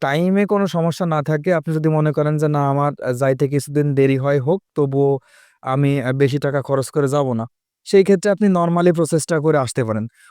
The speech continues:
অথবা যদি আপনি মনে করেন যে না, আমার, আহ, বাজেট নিয়ে, টাকা নিয়ে কোনো সমস্যা নাই, আমার দ্রুত সার্বিয়া পৌঁছানো লাগবে, সেই ক্ষেত্রে আপনি সরাসরি কন্ট্রাক্টে ভিসা করতে পারেন। তো আমি আসলে সাজেস্ট করব যে ভাই, আপনার যদি,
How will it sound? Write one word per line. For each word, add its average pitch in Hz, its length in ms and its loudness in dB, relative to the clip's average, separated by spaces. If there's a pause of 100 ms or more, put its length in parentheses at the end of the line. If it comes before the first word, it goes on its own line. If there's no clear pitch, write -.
অথবা 180 340 0
যদি 180 240 4
আপনি 180 200 0
মনে 175 280 2
করেন 175 300 0
যে 175 120 0
না, 160 220 0
আমার, 147 260 -2
আহ, 127 200 -2
বাজেট 131 480 -2
নিয়ে, 143 360 -2 (140)
টাকা 151 320 -2
নিয়ে 165 160 0
কোনো 165 200 -2
সমস্যা 151 420 -4
নাই, 180 140 0
আমার 147 260 -2
দ্রুত 143 280 -2 (580)
সার্বিয়া 147 460 2
পৌঁছানো 151 440 0
লাগবে, 139 300 -2
সেই 180 160 0
ক্ষেত্রে 175 280 -2
আপনি 170 200 -2
সরাসরি 156 420 0 (480)
কন্ট্রাক্টে 180 520 2
ভিসা 165 280 0
করতে 156 280 0
পারেন। 113 200 -4 (220)
তো 175 80 2
আমি 165 340 2
আসলে 202 280 2
সাজেস্ট 170 380 -2
করব 190 300 0
যে 180 100 2
ভাই, 175 180 2
আপনার 165 320 0
যদি, 170 260 2